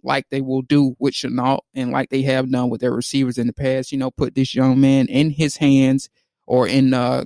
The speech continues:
Keenan McCardell's hands and let Keenan develop them. Because as me and Phil have alluded to, you know, three of these receivers are gonna be free agents next year, Chris Conley, Westbrook, and Cole. So, you know, you almost kinda have to keep Colin Johnson if you're looking at it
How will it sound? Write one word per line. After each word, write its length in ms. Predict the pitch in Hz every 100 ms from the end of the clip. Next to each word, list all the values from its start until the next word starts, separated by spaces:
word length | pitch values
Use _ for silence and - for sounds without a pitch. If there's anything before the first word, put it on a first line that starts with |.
| -
Keenan 280 | - 151 135
McCardell's 600 | 135 156 143 143 139 120
hands 360 | 135 131 127 123
and 120 | 131
let 260 | 139 -
Keenan 340 | - 151 135 127
develop 480 | 120 131 156 143 - -
them. 260 | 117 131 - _ _
Because 380 | 131 175 147 131
as 240 | 147 135 139
me 160 | 147
and 100 | 139
Phil 280 | - 165 151
have 220 | 147 135
alluded 440 | 135 139 247 160 -
to, 260 | - 135 156 _ _ _ _ _ _
you 140 | 151
know, 140 | 143
three 260 | 139 180 202
of 60 | 190
these 180 | 185
receivers 420 | 165 - 220 233 165
are 60 |
gonna 160 | 151 147
be 160 | 147
free 300 | 143 165 156
agents 360 | 170 254 - -
next 280 | 131 104 -
year, 160 | 104
Chris 260 | - 156 156
Conley, 400 | - 160 156 143
Westbrook, 560 | 131 151 - - 151 - -
and 260 | 147 135 127
Cole. 420 | 165 196 190 - - _ _ _
So, 520 | - - 156 143 143 139
you 140 | 151
know, 280 | 156 147 135
you 240 | 147 170
almost 320 | 185 175 165
kinda 260 | - 175 151
have 240 | 143 175 -
to 80 | 139
keep 300 | - 127 -
Colin 360 | 123 123 120
Johnson 400 | 123 127 - 123 127
if 200 | 147 147
you're 100 | 127
looking 400 | 147 165 127 127
at 140 | 117
it 140 | 107